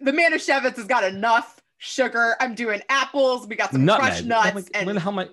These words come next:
Speaker 2: right? Like,
Speaker 1: throw the wine in there. We're good." <laughs>
Speaker 2: now I gotta boil a shank bone. Like, what the hell? Like, what's
Speaker 1: I
Speaker 2: a
Speaker 1: know I
Speaker 2: shank?
Speaker 1: forgot to cook it. I'm like, "Just throw it on the burner that we left open," you know?
Speaker 2: It's fine. So, so this year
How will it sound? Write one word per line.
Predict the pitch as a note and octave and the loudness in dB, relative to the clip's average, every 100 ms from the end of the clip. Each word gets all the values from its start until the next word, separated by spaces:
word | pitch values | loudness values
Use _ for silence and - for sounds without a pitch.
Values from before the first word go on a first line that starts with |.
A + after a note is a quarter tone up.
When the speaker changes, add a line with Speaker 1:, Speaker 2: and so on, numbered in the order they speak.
| _ - | _ -2
Speaker 2:
right? | E3 F#3 | 0 0
Like, | F3+ | 0
Speaker 1:
throw | D4 D#4+ E4 | 2 2 2
the | D4+ | 2
wine | B3+ A#3+ A3 G#3+ | 2 2 0 -2
in | G#3 | -2
there. | G#3 G3 G3 | 0 0 0
We're | F#3+ | -4
good." | F3+ E3+ - - _ | -2 -2 -4 -8 _
<laughs> | _ - | _ -6
Speaker 2:
now | D#3+ G3+ | -2 0
I | G3+ | 2
gotta | G3+ | 2
boil | D3 - F#3 G3+ | 2 0 2 2
a | C3 G#2 - | 2 -2 -10
shank | - - D#3+ F3+ F#3+ | -14 -2 0 0 -2
bone. | A3 A3 A3 G#3 | -2 -2 -2 0
Like, | C#3 - | -2 -2
what | G3 | -4
the | F3 G#2+ | -2 -2
hell? | D3 - | -2 -6
Like, | D3 | -4
what's | G3+ F4+ | 0 0
Speaker 1:
I | |
Speaker 2:
a | |
Speaker 1:
know | F#4+ | 2
I | |
Speaker 2:
shank? | G4 G#4 | 0 0
Speaker 1:
forgot | E4 F#4 - | 2 0 0
to | F4 | -4
cook | - E4 F4+ | -2 -2 0
it. | D4+ | 2
I'm | D4+ C#4+ | 2 2
like, | D4+ D4 | -2 -2
"Just | G4 - | -8 -10
throw | C4+ D#4+ E4 | -4 -2 0
it | E4 | 0
on | D4+ | -2
the | |
burner | A#3 B3+ C4+ C#4 C#4 | 0 0 0 0 0
that | C4 | 0
we | C4+ | 0
left | C4 C4+ C#4+ | 0 0 2
open," | C#4 C#4 C#4 C4+ | 0 0 0 0
you | C4+ | -2
know? | C4 C4 C4+ - _ _ | -2 -2 -2 -6 _ _
Speaker 2:
It's | - D#3 | -4 -4
fine. | - D3 C3+ B2+ B2 | -2 2 2 2 0
So, | A#2 D#3+ D3 | 0 0 0
so | - E3 | -2 -2
this | D3 G#3 G#3 | 0 0 0
year | E3 C3 C3 | 2 2 2